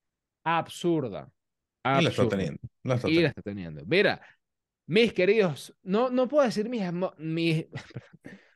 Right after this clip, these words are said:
Speaker 1: no puedo decir mis hermosos Red Sox porque eso le pertenece. Esa frase está patentada por la nación,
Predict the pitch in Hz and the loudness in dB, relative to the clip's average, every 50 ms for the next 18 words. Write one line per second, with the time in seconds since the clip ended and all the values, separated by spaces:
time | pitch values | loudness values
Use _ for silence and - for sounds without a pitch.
0 | _ - 170 180 196 190 - 247 240 233 196 170 147 - 208 185 156 151 147 151 | _ -2 0 0 2 2 4 4 6 6 4 4 2 2 2 4 2 2 0 -2
1 | 151 147 - - 165 156 156 156 165 170 170 - 214 190 214 160 123 - - 165 | -2 -4 -4 -4 -4 -2 -2 0 0 0 0 -2 -2 0 2 2 2 0 -4 -8
2 | 156 - - 151 135 - 135 127 127 120 - 156 160 151 151 151 127 - 139 147 | -10 -6 -6 -6 -4 -2 -2 -2 -2 0 0 -2 -2 -2 -2 -4 -4 -4 -4 -2
3 | 156 143 120 - - - - - - 135 127 - 156 147 143 - 147 - - 160 | -2 -4 -4 -4 -6 -6 -4 -4 -6 -6 -4 -2 -2 -2 -2 -4 -6 -4 -4 -4
4 | 151 _ - 160 156 - 139 123 117 113 - 135 131 135 147 165 190 180 - _ | -4 _ -4 -4 -2 -4 -6 -8 -8 -6 -4 -4 -2 0 0 0 -2 -2 -6 _
5 | - 139 143 165 196 214 - - 147 143 127 123 120 120 117 110 - - 120 110 | -4 -2 -2 0 -2 -4 -6 -8 -8 -6 -4 -4 -4 -4 -6 -10 -10 -8 -6 -6
6 | 113 113 110 110 117 123 135 139 135 123 113 107 95 87 80 | -6 -6 -8 -10 -10 -10 -8 -8 -8 -8 -8 -10 -10 -12 -16